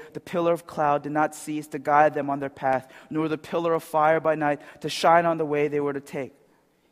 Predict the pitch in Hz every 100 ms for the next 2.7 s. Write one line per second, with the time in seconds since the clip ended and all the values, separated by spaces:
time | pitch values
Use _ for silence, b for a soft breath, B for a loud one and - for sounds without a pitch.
0 | _ 135 170 151 156 156 139 143 143 139
1 | 143 - - 147 139 139 B B 143 131
2 | - - 135 - - 117